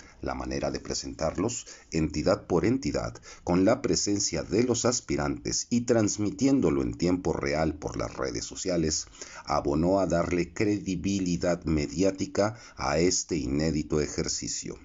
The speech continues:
Además, el aparente mal cálculo de los tiempos que llevó a culminar las asignaciones de las candidaturas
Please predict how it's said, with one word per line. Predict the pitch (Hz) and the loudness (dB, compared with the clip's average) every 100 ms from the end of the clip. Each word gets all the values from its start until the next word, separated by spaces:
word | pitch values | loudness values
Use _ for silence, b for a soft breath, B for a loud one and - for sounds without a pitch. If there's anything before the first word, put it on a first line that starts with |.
| - B B B | -20 B B B
Además, | - 60 65 82 120 - - B B | -6 -4 0 2 2 -2 -8 B B
el | 85 85 | 0 2
aparente | 78 80 80 110 - 98 | 2 2 2 4 2 2
mal | 82 85 92 98 98 | 4 6 4 2 -2
cálculo | 92 92 87 73 55 50 B B | 0 0 -2 0 0 -2 B B
de | 67 71 | -2 0
los | 69 55 - | 0 -2 -4
tiempos | 73 71 60 62 - - - | -2 -2 -2 -2 -4 -8 -4
que | 76 | -2
llevó | 69 76 95 | 0 4 4
a | 87 | 4
culminar | 87 76 76 82 90 80 | 2 2 4 2 2 2
las | 95 120 110 | 2 0 -2
asignaciones | - 135 120 107 101 - 135 120 76 58 57 | -4 -2 0 2 2 2 2 4 0 -2 -4
de | 58 | -4
las | 55 - | -2 -4
candidaturas | - 58 60 58 58 117 60 - | -6 -6 -4 -4 2 2 2 -2